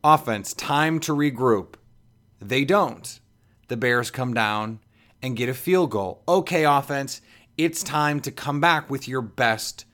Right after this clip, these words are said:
stuff." And Green Bay didn't do that. And so at that point,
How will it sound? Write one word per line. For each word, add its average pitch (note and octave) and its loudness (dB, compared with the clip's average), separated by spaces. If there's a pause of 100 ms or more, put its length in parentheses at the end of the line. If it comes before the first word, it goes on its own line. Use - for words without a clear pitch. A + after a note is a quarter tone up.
stuff." - -2 (420)
And D#3 2
Green G3 0
Bay E3 8
didn't C3+ -2 (340)
do A3+ 6
that. - -6 (920)
And E3 0
so E3+ 4
at D#3+ 2
that F#3+ -2
point, G#2+ -2